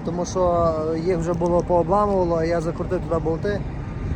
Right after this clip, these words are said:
Ну, і вони тримали якийсь час, але, як бачите, прийшов їм кінець і вже треба,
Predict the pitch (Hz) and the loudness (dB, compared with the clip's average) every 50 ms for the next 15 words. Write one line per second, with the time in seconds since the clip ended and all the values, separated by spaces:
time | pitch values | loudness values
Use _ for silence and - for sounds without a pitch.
0 | - - - - 170 170 170 170 170 165 175 175 185 185 180 170 170 165 165 165 | -4 -6 -6 -6 -2 0 0 2 2 2 2 2 4 4 4 4 2 2 2 2
1 | 170 185 190 190 190 185 175 - - 170 - - 180 165 165 160 - - 151 143 | 2 2 4 4 4 2 2 0 -2 -4 -2 -2 0 0 0 0 -2 -2 -2 -2
2 | 147 147 143 143 139 135 143 143 143 - - 143 - 147 139 - 165 156 151 147 | -2 0 0 0 0 -2 -2 -2 -2 -4 -4 -6 -4 -4 -2 0 0 0 0 0
3 | 147 - - 165 165 175 165 - - 151 139 127 143 143 139 135 135 135 135 131 | -2 -2 -2 -2 0 0 -2 -2 -2 -2 -2 -2 0 0 0 0 0 -2 -2 -2
4 | 131 143 139 131 135 131 127 | -2 0 0 0 0 0 0